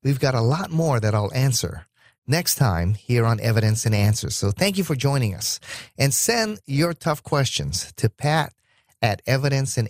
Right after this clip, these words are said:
answers dot org. It's great to receive your questions, and it's a great learning opportunity for me as I take time to study and answer these questions.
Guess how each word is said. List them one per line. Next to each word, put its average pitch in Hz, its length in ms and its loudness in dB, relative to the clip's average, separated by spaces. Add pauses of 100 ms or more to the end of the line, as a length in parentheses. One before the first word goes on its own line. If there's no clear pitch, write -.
answers 120 680 2 (160)
dot 117 320 0
org. 110 440 -2 (200)
It's 113 180 0
great 170 320 0
to 135 100 -2
receive 127 540 2
your 117 180 2
questions, 139 880 0 (140)
and 151 80 2
it's 147 100 -2
a 151 60 -6
great 208 260 -2
learning 175 300 0
opportunity 143 640 0
for 131 180 0
me 127 420 0 (600)
as 110 140 2
I 110 120 2
take 139 300 -2
time 123 260 0
to 107 100 -2
study 123 480 0
and 110 240 2
answer 135 460 0
these 110 260 0
questions. 113 720 -2